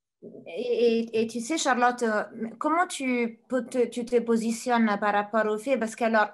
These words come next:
par exemple, la question du handicap, moi, je trouve intéressant dans ce que j'ai vu dans, dans ton dictionnaire crip, qui est,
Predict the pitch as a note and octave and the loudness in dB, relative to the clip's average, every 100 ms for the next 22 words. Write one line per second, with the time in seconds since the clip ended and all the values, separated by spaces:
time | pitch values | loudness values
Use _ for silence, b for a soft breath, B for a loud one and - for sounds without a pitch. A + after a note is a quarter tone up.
0 | - A#3 A#3 A3+ A#3+ A3 A3+ G#3 G#3+ C4+ | -4 -2 0 0 0 -2 -2 0 0 -2
1 | - D#4+ D4+ C4 A#3 A3 A3 A3+ B3 - | -4 -4 0 0 2 0 -2 0 0 0
2 | A#3 A3 G#3+ G#3+ B3 B3+ A#3+ A#3 A#3 A3+ | -2 -2 -2 -6 -4 0 0 0 -4 -4
3 | - A3+ A3 A3 G3+ G3+ - A3 G#3+ A3 | -4 0 0 0 -4 -6 -6 -4 -4 -4
4 | C#4+ A#3 G#3+ G3+ G3 B B B B G#3 | -2 4 4 4 0 B B B B -4
5 | A3 A3+ B3 A#3+ A3+ A3 G#3 A3+ - B3+ | -4 -2 0 2 2 0 0 -2 -2 0
6 | A3+ A3 G#3 - G#3+ B3+ - C4 A#3 G#3 | 2 2 0 -6 -4 -4 -2 -4 -2 -2
7 | F#3+ F#3 F3+ | 0 0 0